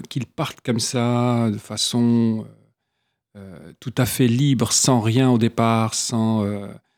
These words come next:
sans une impulsion première. On dit souvent que la création, c'est,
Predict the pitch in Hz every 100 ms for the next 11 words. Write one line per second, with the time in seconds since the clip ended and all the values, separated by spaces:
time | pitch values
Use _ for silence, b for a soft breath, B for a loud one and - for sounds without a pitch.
0 | _ _ 127 104 117 120 120 120 - 123
1 | 104 - 120 113 110 - _ _ _ _
2 | _ _ _ _ 117 113 - 113 117 117
3 | 113 - 135 117 - - 135 135 117 -
4 | 120 117 104